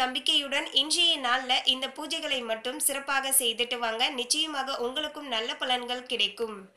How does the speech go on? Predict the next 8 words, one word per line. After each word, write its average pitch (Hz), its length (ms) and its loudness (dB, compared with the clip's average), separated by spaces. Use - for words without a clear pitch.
எனவே 311 280 6
நம்முடைய 294 480 2
வாழ்க்கைக்கு 294 600 2
தேவையான 277 600 4
மூன்று 294 400 -2
முக்கியமான 302 640 0
விஷயத்தையுமே 247 760 2
இன்றைய 285 500 4